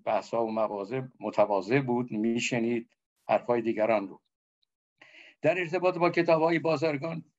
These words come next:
اصولاً یه قاعده وجود داره، چه بازرگان باشه، چه شریعتی باشه، چه نمی‌دونم هر کسی باشه، بعضی از حرف‌ها و گفته‌ها و آثار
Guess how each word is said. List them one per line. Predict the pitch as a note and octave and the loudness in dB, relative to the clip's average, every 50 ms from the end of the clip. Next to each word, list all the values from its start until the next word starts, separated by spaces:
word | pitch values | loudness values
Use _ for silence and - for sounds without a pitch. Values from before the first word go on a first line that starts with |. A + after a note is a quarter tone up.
| _ _ _ _ _ - | _ _ _ _ _ 0
اصولاً | D#3 C#3 C#3 D#3+ E3 F#3 G3+ | 0 2 4 4 4 4 4
یه | G3 F3+ F#3 | 4 2 2
قاعده | - D#3 D#3+ D#3 D3+ C#3+ E3+ | 4 4 4 4 4 4 2
وجود | E3+ D3+ C#3+ C3+ D#3+ D#3+ C#3 | 2 0 0 0 0 0 0
داره، | C#3 C3 A2+ A2 G#2+ G2+ - _ | 0 -2 0 0 -2 -4 -8 _
چه | - E3+ D#3 | -4 -4 -4
بازرگان | D3 D3 C3+ B2+ B2+ A#2+ A#2 A2+ A#2+ C3+ C#3 C#3 | -2 -4 -4 -4 -4 -6 -6 -4 -2 -2 -2 -2
باشه، | C3+ B2+ A#2 - B2 A#2+ | -4 -6 -6 -8 -8 -8
چه | - C3+ | -8 -8
شریعتی | B2+ - B2 G#2+ G2+ G#2+ G#2+ G2+ F#2+ - - C3+ | -4 0 0 0 0 0 -4 -6 -4 -2 -4 -2
باشه، | C3 B2 A#2+ G#2+ - B2 A2+ | -2 -2 -4 -4 -4 -6 -6
چه | - - B2+ | -4 -4 -4
نمی‌دونم | A2+ A2+ A2 A2 A2+ A#2 A#2 | -2 -2 -2 -2 -2 2 2
هر | D#3 F#3+ G3+ | 2 2 2
کسی | - D#3+ - A#2+ G#2+ | 0 -4 -4 -4 -6
باشه، | G2 F#2 - - - - _ _ _ _ _ _ _ _ _ _ | -6 -8 -10 -12 -14 -18 _ _ _ _ _ _ _ _ _ _
بعضی | - C3 F3 G#3 A#3 A3+ G3+ G#3 G#3 | 0 4 4 6 6 4 4 4 4
از | G3 F3+ D3 E3 | 4 4 4 0
حرف‌ها | D#3+ - - B2+ C3 C3 C3 - B2 C3+ D#3+ E3+ | -4 0 2 4 4 4 2 2 2 2 2 2
و | D#3 C3 - | 0 -2 -2
گفته‌ها | - A#2+ A#2+ - C3+ A2+ A#2 C#3+ D3 | -2 -4 -2 0 2 4 4 4 4
و | C3+ B2+ | 4 2
آثار | A#2+ A#2 A2+ A2 - - - C#3 C#3+ C#3+ B2 A#2 A#2 - | 2 2 0 0 0 0 2 2 4 4 2 2 0 -4